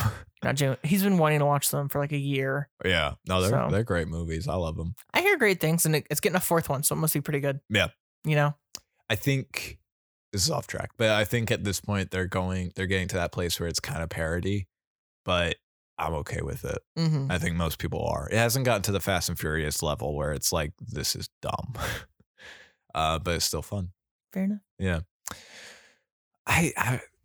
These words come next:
Speaker 1: this, this movie is very dense.
Speaker 2: Uh, Rescue Rangers?
Speaker 1: Yeah.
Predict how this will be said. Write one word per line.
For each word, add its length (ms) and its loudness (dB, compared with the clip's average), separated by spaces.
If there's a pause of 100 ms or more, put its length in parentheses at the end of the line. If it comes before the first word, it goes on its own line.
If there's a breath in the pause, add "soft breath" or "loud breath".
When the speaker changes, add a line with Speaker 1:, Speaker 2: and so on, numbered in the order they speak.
(120)
Speaker 1:
this, 300 -2
this 180 2
movie 260 2
is 140 4
very 300 4
dense. 800 0 (1500)
Speaker 2:
Uh, 300 4 (340)
Rescue 280 2
Rangers? 380 0 (260)
Speaker 1:
Yeah. 400 4